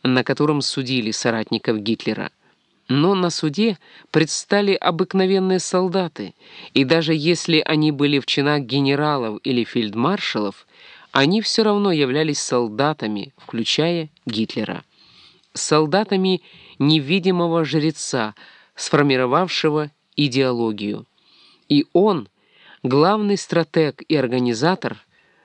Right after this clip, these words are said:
даже не упоминался в судебных протоколах.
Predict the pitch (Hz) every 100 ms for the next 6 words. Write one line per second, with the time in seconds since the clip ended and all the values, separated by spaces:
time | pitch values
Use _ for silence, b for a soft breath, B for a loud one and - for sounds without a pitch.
0 | _ 127 139 208 202 208 - 196 220 208
1 | 190 170 135 147 165 - 110 104 _ -
2 | - 135 120 117 113 - 123 120 - 117
3 | 107 - -